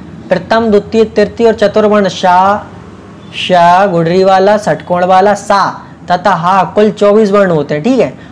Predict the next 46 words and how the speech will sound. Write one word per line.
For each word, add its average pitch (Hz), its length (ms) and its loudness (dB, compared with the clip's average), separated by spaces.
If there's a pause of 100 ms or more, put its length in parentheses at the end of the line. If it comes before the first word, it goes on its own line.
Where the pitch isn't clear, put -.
(140)
और 175 100 0
इस 208 120 0
प्रकार 214 380 0
से 220 100 -2
झल 175 220 0
के 214 200 2
स्थान 202 280 -2
पर 214 140 2
जश 185 240 -2
में 196 180 0
जा, 190 440 0 (300)
व, 190 340 4
ग, 185 340 2
ड, 180 280 2
ड 196 40 2
होता 175 380 0
है, 202 100 4
तो 180 100 -4
वर्ग 185 260 0
के 233 120 0
प्रथम, 214 500 -2
द्वितीय, 190 380 0
तृतीय 214 360 0
अथवा 214 140 2
चतुर्वर्ण 208 480 0
के 208 140 2
स्थान 202 280 0
पर 214 80 2
उसी 208 220 0
वर्ग 202 220 2
का 226 100 0
तृतीय 208 440 -2
वर्ण 196 200 2
हो 165 120 0
जाता 147 280 0
है। 139 60 -2
ध्यान 175 240 0
रखना, 151 340 -2 (640)
उसी 254 280 0
वर्ण 226 260 2
का 254 100 0
तृतीय 247 500 0
वर्ण 220 260 2
होगा। 147 200 0
तो 151 120 -8
शा 196 520 0